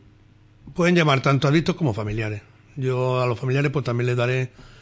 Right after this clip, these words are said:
le, le, me pregunten lo que necesiten y yo no les voy a dar las claves de lo que tienen que hacer, pero bueno, sí es verdad que les voy a más o menos a orientar en todo lo que pueda. Muy importante, que le digan al, al familiar,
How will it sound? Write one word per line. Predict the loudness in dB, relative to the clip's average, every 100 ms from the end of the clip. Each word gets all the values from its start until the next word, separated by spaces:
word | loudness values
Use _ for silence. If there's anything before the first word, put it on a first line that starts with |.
| -20 -18 -6
le, | 0 2 2
le, | 0 -2 -2 -2
me | -2 0
pregunten | 0 0 2 2
lo | 2
que | 2
necesiten | 0 -2 0 2 2 2
y | 2 0 -2 -2 -4 -6 -10 -20 -20 -20 -8
yo | 0 4
no | 4
les | 6
voy | 4
a |
dar | 4
las | 2 2 0
claves | 2 2 4
de |
lo | 2
que | 2
tienen | 2 2
que | 2
hacer, | 0 0
pero | 0 0
bueno, | 0 -2 -6 -16 -20 -10
sí | -4
es | 0
verdad | 0 0
que | 0
les | 0 0
voy | 0
a | 0 0
más | 0 0
o |
menos | 0 0 0
a | -2 -4
orientar | -4 -2 -2 0
en | 0 0
todo | 0
lo | -2
que | -2
pueda. | -2 -2 -2 -6 -16 -20 -20 -20 -20 -20 -20 -20 -8
Muy | 2 4
importante, | 4 2 2 0 0 -4 -8 -14 -20 -20 -20 -20 -20 -12
que | -4
le | -2 0
digan | 2 4
al, | 4 4 4 2 0 -2
al | -2 0
familiar, | 2 2 2 0 -2 -6